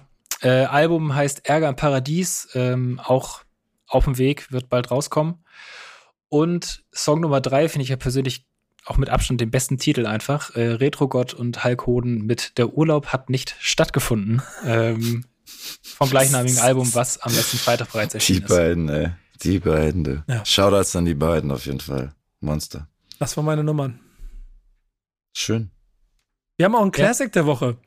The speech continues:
Speaker 3: Und den möchte ich auch mal in den Raum werfen. Wir machen mal erstmal unseren, bevor wir eure machen, weil der hat nämlich, der passt nämlich so schön in den Kontext dessen, was wir heute hier besprochen haben.
Speaker 1: Ja, danach, danach hast du ihn ja auch so ein bisschen ausgewählt. Wir
Speaker 3: Ja.
Speaker 1: werfen diese Woche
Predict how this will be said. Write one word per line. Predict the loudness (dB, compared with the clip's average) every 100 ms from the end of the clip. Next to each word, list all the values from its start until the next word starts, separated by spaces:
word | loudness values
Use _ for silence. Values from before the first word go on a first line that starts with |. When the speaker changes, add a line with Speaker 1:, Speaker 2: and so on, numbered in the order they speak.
| -20 -20 -20 -16 -4
Speaker 3:
Und | 2
den | 4
möchte | 4 2
ich | 2
auch | 2
mal | 2
in | 2
den |
Raum | 0 0
werfen. | 0 -2 -4 -10 -12 _
Wir | 2
machen | 2 2
mal | 2
erstmal | 2 2 2
unseren, | 2 2 2
bevor | 2 2 2
wir | 2
eure | 2 2
machen, | -2 -2 -2
weil | 0
der | 2
hat | 2 0
nämlich, | -2 -4 -10 -4
der | -2
passt | 0 0
nämlich | 0 0
so | 0
schön | 2 2
in |
den | 2 2
Kontext | 0 2 0 0 -2
dessen, | 0 0
was | -2 0
wir | 0
heute | 2
hier | 0
besprochen | 0 0 0 0
haben. | -2 -2 -6 -16 -20 -8
Speaker 1:
Ja, | -2 2 2 0 -10 _ _
danach, | 2 4 2 -2 -10 -2
danach | 0 2
hast | -2 -2
du |
ihn | 0
ja |
auch | 2
so | 0
ein | -4
bisschen | -2 0
ausgewählt. | 0 0 -2 -2 0
Wir | 2 4
Speaker 3:
Ja. |
Speaker 1:
werfen | 4 4 4 -2 -6 -12 -4
diese | -2 -2 0
Woche | 0 2 0 0